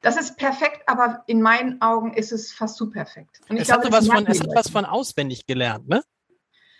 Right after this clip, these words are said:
Speaker 1: Ähm, so scharf würde ich's nicht sagen, aber, ähm, da ist was sehr Stereotypes irgendwie.
Speaker 2: Mhm.
Speaker 1: So. Und das ist immer wieder seine Rolle. Er macht das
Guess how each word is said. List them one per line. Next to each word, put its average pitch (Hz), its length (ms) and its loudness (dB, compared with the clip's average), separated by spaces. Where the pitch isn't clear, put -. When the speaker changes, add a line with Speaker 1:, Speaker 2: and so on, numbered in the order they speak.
Speaker 1:
Ähm, 220 380 4
so 214 180 2
scharf 277 360 -2
würde 294 180 0
ich's 269 140 -10
nicht 240 180 -2
sagen, 226 420 0
aber, 247 440 4
ähm, 233 480 2
da 214 220 0
ist - 280 -4
was 226 240 0
sehr 254 160 0
Stereotypes 233 840 0
irgendwie. 135 320 0
Speaker 2:
Mhm. - 260 0
Speaker 1:
So. - 160 -18
Und 202 120 0
das 220 100 2
ist 285 180 -12
immer 349 240 4
wieder 240 220 2
seine 175 200 0
Rolle. 226 200 2
Er 220 80 4
macht 220 200 0
das 220 200 -8